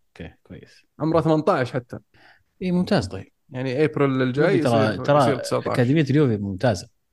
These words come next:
Speaker 1: في كمية اللاعبين الآن معارين، أصلا تروح تشوف، آم، شو اسمه ذوليك؟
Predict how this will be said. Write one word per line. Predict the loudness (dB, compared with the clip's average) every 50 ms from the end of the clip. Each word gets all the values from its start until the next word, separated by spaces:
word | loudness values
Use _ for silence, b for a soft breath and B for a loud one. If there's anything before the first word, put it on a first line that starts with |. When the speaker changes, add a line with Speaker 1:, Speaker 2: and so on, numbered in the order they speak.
| _ _ _ _ _ _
Speaker 1:
في | _ -8 -6 -6 -6
كمية | -2 0 0 2 2
اللاعبين | 2 0 0 0 2 0 0 0
الآن | 0 0 2 2
معارين، | 2 0 0 -2 -2 0 2 2 0
أصلا | 0 0 -2 -4 -4
تروح | -4 -6 -8 -4
تشوف، | -2 -2 -2 -2 -4 _ _ _ _ _ _ _ _ _ _ _ _ _ _ _ _ _ _ _ _ _ -10
آم، | -8 -6 -6 -6 -6 -8 -10 -12 -14 -16 -18 -18 -20 -20 _ _ _ _ _ _ _ _ _ _ _ _ _ _ _ _ _ _ _ _ _ _ -20 -20 _
شو | _ -12 -12
اسمه | -10 -8 -8 -8 -8 -10 -10
ذوليك؟ | -12 -12 -12 -14 -16 _ -20 -20